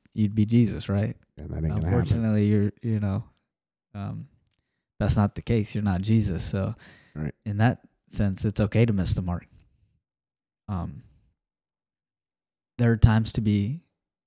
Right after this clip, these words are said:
Speaker 1: there are times when we should be really hard on ourselves about certain things. And there's some times that we also have to give ourselves some grace.
Speaker 2: Yeah. I think I,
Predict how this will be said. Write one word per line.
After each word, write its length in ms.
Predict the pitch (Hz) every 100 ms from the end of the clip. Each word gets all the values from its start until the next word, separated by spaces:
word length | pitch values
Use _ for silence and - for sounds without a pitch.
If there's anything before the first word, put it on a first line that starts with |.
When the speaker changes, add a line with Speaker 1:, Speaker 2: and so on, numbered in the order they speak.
| _ -
Speaker 1:
there 180 | 117 113
are 60 |
times 360 | 104 120 131 127
when 120 | 123
we 100 | 117
should 220 | 107 104
be 100 | 98
really 240 | 98 104 101
hard 220 | 87 85
on 100 | 82
ourselves 480 | 69 - - - -
about 240 | 95 98 -
certain 320 | 98 - 110
things. 380 | 120 127 127 _ _ _ _ _ _ _ _ _ _ 95
And 140 | 92
there's 180 | 90 90
some 160 | 95
times 300 | 87 85 85 -
that 120 | -
we 120 | 87
also 240 | 95 -
have 180 | 92 -
to 80 | 92
give 180 | 90 87
ourselves 380 | 85 - - -
some 160 | 87
grace. 460 | - 71 - - - _ _ _ _ _ _
Speaker 2:
Yeah. 240 | 92 80 78 - _
I 80 | 76
think 220 | 80 85
I, 300 | 80 73 76